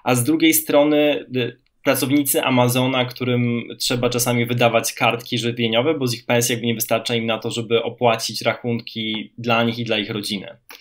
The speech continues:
E, więc to jakby pokazuje, że coś jest nie tak w całym systemie tutaj i w szczególności w tym momencie. E, no,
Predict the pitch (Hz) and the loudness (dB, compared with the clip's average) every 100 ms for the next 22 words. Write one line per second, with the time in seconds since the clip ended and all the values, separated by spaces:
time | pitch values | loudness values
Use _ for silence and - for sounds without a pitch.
0 | - - - - _ _ - 98 95 95 | -20 -20 -20 -20 _ _ -8 -6 -6 -6
1 | 117 110 - 127 123 120 120 117 - _ | -6 -6 -4 2 2 2 -2 -4 -10 _
2 | _ _ _ 123 123 120 120 123 123 117 | _ _ _ -2 2 2 2 4 6 4
3 | 113 117 117 113 - 113 110 110 107 - | 2 -2 -2 -2 -2 -4 0 0 0 -6
4 | - 104 101 - - - 196 87 - - | -2 -2 -2 -6 -4 -4 -6 -10 -14 -16
5 | _ _ _ _ - 92 - 92 - - | _ _ _ _ -18 -16 -10 -10 -6 -4
6 | - 127 123 127 - 123 - 147 135 120 | -2 2 2 2 0 -4 0 4 4 4
7 | 110 104 - 135 202 - - - - - | 2 -2 -2 -2 -4 -8 -20 -20 -20 -20
8 | - _ 107 110 107 120 139 | -20 _ -2 0 0 -2 -4